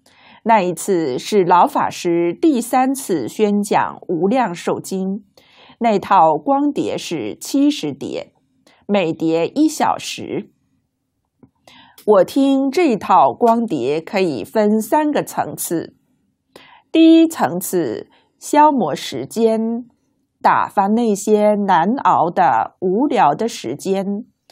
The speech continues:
第二层次，到光碟里去找我那些个为什么的答案。第三个层次，听进去了，弄明白了三件事情：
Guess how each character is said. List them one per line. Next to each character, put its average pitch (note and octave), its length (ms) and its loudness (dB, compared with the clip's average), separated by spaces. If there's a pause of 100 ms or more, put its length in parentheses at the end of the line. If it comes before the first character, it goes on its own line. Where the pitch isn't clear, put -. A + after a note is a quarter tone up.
(500)
第 A#3+ 100 4
二 F3+ 220 6
层 E3 280 -6
次， D#3+ 540 -6 (240)
到 A3 320 4
光 E4 340 0
碟 F3+ 200 -2
里 A#2+ 340 -4
去 A3 240 -4
找 E3+ 320 2
我 F3 320 4
那 G3+ 240 -2
些 G#3 240 -2
个 F#3 220 -2
为 E4 320 0
什 - 260 -8
么 - 140 -8
的 D#3+ 160 -8
答 A#2 420 -10
案。 G#3 280 -8 (800)
第 F#3+ 280 0
三 C4+ 320 2
个 A#3 120 0
层 D3 380 -8
次， D#3 500 -6 (280)
听 C4 340 2
进 D4+ 260 0
去 E3 220 -4
了， A#2+ 300 -4 (580)
弄 B3+ 260 4
明 F#3+ 240 0
白 E3 200 4
了 D#3+ 320 4
三 C4+ 340 0
件 B3 320 -4
事 E3+ 240 -2
情： - 380 -10